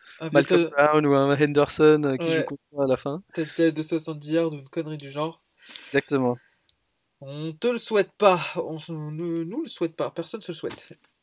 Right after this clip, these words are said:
Speaker 1: Donc, aucun autre. Ah si, Seahawks, Cards. Moi, je pense que je serais devant. Pour
Speaker 2: Ouais,
Speaker 1: le
Speaker 2: ouais,
Speaker 1: coup,
Speaker 2: c'est
Speaker 1: à
Speaker 2: ça. Mais
Speaker 1: vingt et un.
Speaker 2: les, je te dis, les matchs de
Speaker 1: T'en as
Speaker 2: deuxième
Speaker 1: parlé.
Speaker 2: so-,
Speaker 1: T'en as
Speaker 2: partie
Speaker 1: déjà
Speaker 2: de soirée
Speaker 1: parlé.
Speaker 2: vont être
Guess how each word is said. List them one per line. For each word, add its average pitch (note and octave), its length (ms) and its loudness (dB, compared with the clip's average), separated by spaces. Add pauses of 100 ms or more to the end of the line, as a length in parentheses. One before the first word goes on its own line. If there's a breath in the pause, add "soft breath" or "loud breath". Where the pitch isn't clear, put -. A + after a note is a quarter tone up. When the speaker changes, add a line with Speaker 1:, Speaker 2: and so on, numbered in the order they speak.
(120)
Speaker 1:
Donc, F3 180 -6 (320)
aucun A#3+ 520 0
autre. A#3 200 -6
Ah B3+ 100 -2
si, D4 320 -12
Seahawks, A3 360 -8 (300)
Cards. F3+ 380 -2 (240)
Moi, D3 220 -16
je D3+ 180 -18
pense - 120 -20
que D3+ 80 -18
je - 60 -18
serais - 140 -14
devant. C3 260 -16 (420)
Pour B2+ 100 -4
Speaker 2:
Ouais, A#3 100 10
Speaker 1:
le C4 60 10
Speaker 2:
ouais, A#3+ 80 8
Speaker 1:
coup, - 80 0
Speaker 2:
c'est - 60 -14
Speaker 1:
à - 40 -10
Speaker 2:
ça. A3 140 -2
Mais C3+ 120 -4
Speaker 1:
vingt B2+ 60 0
et C3 40 4
un. B2+ 100 4
Speaker 2:
les, B2 80 0
je - 60 -8
te D3 60 -12
dis, F#3 120 -16
les C#3 100 -4
matchs D#3+ 180 -2
de D3+ 40 -6
Speaker 1:
T'en D3 60 -2
as D#3 40 -4
Speaker 2:
deuxième E3 200 -2
Speaker 1:
parlé. C3+ 80 -6
Speaker 2:
so-, F3 60 2
Speaker 1:
T'en D3+ 100 0
as D3 40 -8
Speaker 2:
partie D3 220 -4
Speaker 1:
déjà C3+ 120 -14
Speaker 2:
de - 40 -14
soirée C#3 160 -2
Speaker 1:
parlé. F3 80 -4
Speaker 2:
vont C3 100 -6
être B2 80 -14